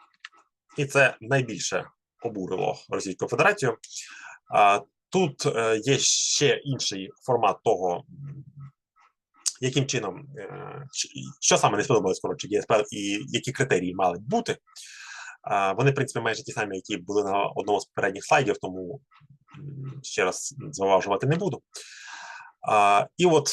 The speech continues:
те, що особливо Російську Федерацію, а, збурило, того ж дня російський уряд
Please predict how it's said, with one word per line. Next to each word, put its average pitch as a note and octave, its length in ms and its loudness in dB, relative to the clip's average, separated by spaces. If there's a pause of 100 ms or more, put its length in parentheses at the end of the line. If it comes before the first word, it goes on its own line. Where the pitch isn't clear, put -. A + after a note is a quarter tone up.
(680)
те, C#3+ 100 4
що - 240 0
особливо A2+ 480 4 (360)
Російську G#2+ 420 -2
Федерацію, G2 640 -2
а, G2 480 -6
збурило, B2 560 4 (140)
того F3+ 240 6
ж C3 60 0
дня G#2 260 0 (160)
російський E3+ 540 -2
уряд C3+ 340 0